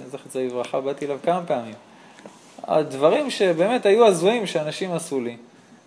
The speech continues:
הוא אומר לי, "תוותר, תעביר, תקשיב להם, תעשה מה שהם אומרים." אמרתי לו, "הרב, אני צודק, נכון, אתה צודק, אבל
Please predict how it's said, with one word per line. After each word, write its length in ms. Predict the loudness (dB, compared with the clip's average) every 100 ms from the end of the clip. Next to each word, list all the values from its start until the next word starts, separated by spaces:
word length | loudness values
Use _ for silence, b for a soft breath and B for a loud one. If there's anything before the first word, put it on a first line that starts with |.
| _ -20 -16
הוא 80 | -8
אומר 120 | -4
לי, 100 | -4
"תוותר, 380 | 0 0 0 -4 -8 -14 -20 -20 -10
תעביר, 420 | -4 -2 0 -2 -6 -20 -12
תקשיב 340 | -12 -6 -4
להם, 160 | -4 -6 -2
תעשה 300 | -2 0 0
מה 100 | 0
שהם 180 | 0 0
אומרים." 260 | 0 -2
אמרתי 240 | -6 -10 -4
לו, 80 | -2
"הרב, 160 | -2
אני 200 | -2 -4
צודק, 300 | -2 0 -2 -4
נכון, 300 | -6 -6 -8 -8 -20 -20 -20 -8 -2
אתה 160 | 0
צודק, 380 | -2 -2 -2 -2
אבל 280 | 0 0